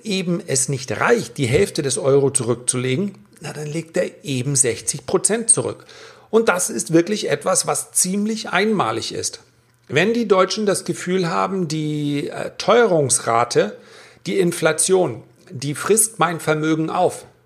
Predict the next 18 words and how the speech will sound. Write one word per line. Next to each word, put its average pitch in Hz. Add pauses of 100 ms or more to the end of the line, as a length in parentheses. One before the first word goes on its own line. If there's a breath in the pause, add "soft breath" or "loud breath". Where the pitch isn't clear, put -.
(600 loud breath)
dann 143
kommt 190
er 175
nicht 214
etwa 170
auf 151
die 170
Idee, 143
sich 135
Vermögen 156
zuzuwenden, 135
beziehungsweise 123 (300)
Vermögensklassen, 131
Anlageklassen, 120 (1400 soft breath)
die 190
dazu 170
führen 202
würden 196